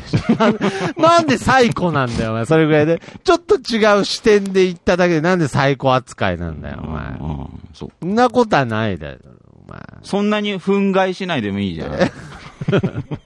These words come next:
Speaker 1: いや、ほんと。なんで出す？ほんと。
Speaker 2: <laughs>
Speaker 1: なんでそういうこと言うんだす？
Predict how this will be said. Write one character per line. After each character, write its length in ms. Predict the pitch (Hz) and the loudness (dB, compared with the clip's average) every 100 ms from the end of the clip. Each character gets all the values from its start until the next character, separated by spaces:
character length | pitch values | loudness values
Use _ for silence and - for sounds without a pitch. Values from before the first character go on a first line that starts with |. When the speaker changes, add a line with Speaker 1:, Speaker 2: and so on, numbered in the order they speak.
| - - - - - - _ - - _ - | -12 -12 -16 -16 -20 -20 _ -20 -20 _ -6
Speaker 1:
い 40 | |
や、 120 | 104 | -2
ほ 180 | 101 113 | 0 -2
ん 100 | 104 | -2
と。 360 | 98 92 90 101 | -2 -2 -2 0
な 200 | 135 151 | 0 0
ん 80 | |
で 160 | 165 170 | 2 2
出 180 | 190 202 | 2 0
す？ 480 | - 262 294 320 320 | 0 2 4 4 0
ほ 160 | 113 | -2
ん 80 | 98 | -4
と。 80 | 101 | -2
Speaker 2:
<laughs> 1700 | 92 92 92 92 87 110 - - - _ - - _ - _ _ - | -2 0 -2 -4 -6 -8 -14 -16 -20 _ -20 -20 _ -20 _ _ -10
Speaker 1:
な 120 | 92 | -8
ん 40 | |
で 100 | 92 | -6
そ 120 | 90 | 0
う 20 | 180 | 2
い 20 | |
う 40 | |
こ 120 | 220 | 2
と 100 | 214 | 2
言 160 | 160 156 | 2 2
う 40 | |
ん 40 | 151 | 2
だ 160 | 131 | 0
す？ 440 | 95 - 131 156 | -2 -6 -4 -2